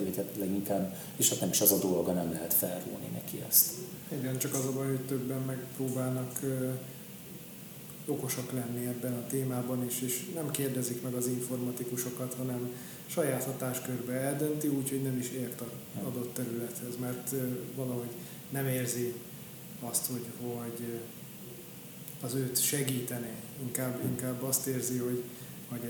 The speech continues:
Speaker 2: ez, ez valamilyen negatív, ö, dolog, hogyha ő segítséget kér.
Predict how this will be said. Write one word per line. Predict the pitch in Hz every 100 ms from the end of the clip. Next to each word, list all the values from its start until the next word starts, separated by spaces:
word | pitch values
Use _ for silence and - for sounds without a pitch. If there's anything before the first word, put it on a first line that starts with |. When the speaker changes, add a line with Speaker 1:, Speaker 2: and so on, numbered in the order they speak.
| 117
Speaker 2:
ez, | - 123 120
ez | 117 120
valamilyen | 120 117 117 113 113 - - - 131 131
negatív, | 131 127 123 - 120 110 - - - - -
ö, | 120 117 - - - - - -
dolog, | 135 120
hogyha | 127 127
ő | 127 123
segítséget | 120 135 127 - 127 127 117 123
kér. | - -